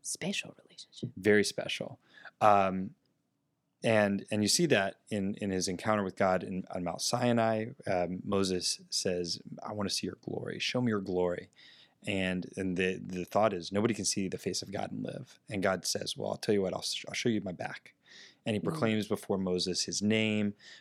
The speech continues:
Speaker 2: Moses comes off the mountain with a shiny face. He has to wear a veil.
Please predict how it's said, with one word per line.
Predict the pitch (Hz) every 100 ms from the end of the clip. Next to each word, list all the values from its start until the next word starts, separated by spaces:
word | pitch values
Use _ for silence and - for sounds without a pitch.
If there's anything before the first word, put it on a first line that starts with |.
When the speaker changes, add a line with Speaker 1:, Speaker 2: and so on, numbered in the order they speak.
| _
Speaker 2:
Moses | 120 123 101 -
comes | 110 98
off | 101 101 -
the | 101
mountain | 95 98 98
with | 90 -
a |
shiny | - 107 101 95
face. | - 104 98
He | 143
has | 131
to |
wear | 101 117
a | 87
veil. | 82 92 95 95